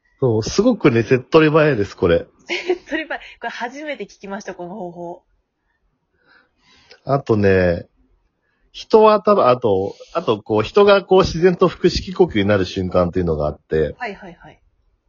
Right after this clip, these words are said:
Speaker 1: 怒ってる時。
Speaker 2: 怒ってる時？
Speaker 1: はい。怒ると人って声低くなるじゃないですか。
Speaker 2: はい、はい、はい、確かに。
Speaker 1: で、あの、声多分、みんな怒ってる人、多分怒って、怒ってこうちょっと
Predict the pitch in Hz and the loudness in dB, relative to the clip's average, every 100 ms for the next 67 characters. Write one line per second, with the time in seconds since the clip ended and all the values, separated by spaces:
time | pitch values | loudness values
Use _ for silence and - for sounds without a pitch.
0 | _ 135 143 208 - 107 101 95 - - | _ -2 2 2 2 -2 -2 -6 -8 -16
1 | _ _ _ _ _ _ - 226 - 392 | _ _ _ _ _ _ -20 -16 -14 -10
2 | - 190 180 - 160 _ _ _ _ _ | -8 -10 -12 -20 -20 _ _ _ _ _
3 | _ - 104 92 156 175 285 202 139 - | _ -4 -2 0 0 4 2 4 2 2
4 | 160 156 - 196 147 - 156 143 120 101 | 0 0 0 2 2 0 -2 2 4 2
5 | 90 87 80 82 - 285 76 71 196 - | 0 0 -2 -4 -8 -4 -4 -4 -16 -18
6 | 175 196 - 175 147 - _ _ _ _ | -18 -18 -18 -20 -20 -20 _ _ _ _
7 | _ _ - 170 131 95 - _ _ - | _ _ 2 4 4 0 -8 _ _ -2
8 | 110 113 113 - 233 214 175 127 127 208 | 0 0 0 2 4 4 2 -2 0 0
9 | 254 254 - 277 180 - 156 - 269 214 | 4 4 4 2 2 2 -4 0 2 4
10 | 175 285 311 _ - 151 110 139 175 294 | 2 0 -4 _ 0 0 0 -4 -4 -4
11 | 302 170 143 131 131 165 - 98 92 | -2 -4 0 -2 -2 -6 -2 -2 -4